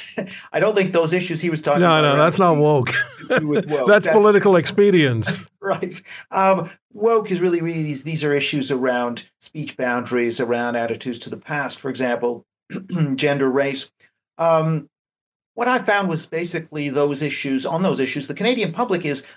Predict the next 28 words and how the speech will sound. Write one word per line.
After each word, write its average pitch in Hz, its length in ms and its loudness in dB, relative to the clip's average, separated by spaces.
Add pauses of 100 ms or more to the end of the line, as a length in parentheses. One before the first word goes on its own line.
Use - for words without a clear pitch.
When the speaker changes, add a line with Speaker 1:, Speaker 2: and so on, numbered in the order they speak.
(100)
Speaker 1:
more 277 120 0
or 269 40 2
less 196 160 0
a 160 60 -2
carbon 175 440 0
copy 156 400 -2
of 123 100 -8
the 127 60 -6
British 139 320 -4
and 127 80 -6
American 127 420 -4
public. 113 400 -8
I, 123 200 -4
I 170 40 0
was 160 140 -4
just 160 260 -4 (500)
quite 233 220 0
surprised 185 760 0
to - 60 -6
find 156 380 0
that. 120 160 -2
I 139 60 0
really 170 400 -2
thought 156 280 0
I 135 60 -2
was 123 80 -12
gonna 131 160 -10
see 156 480 -6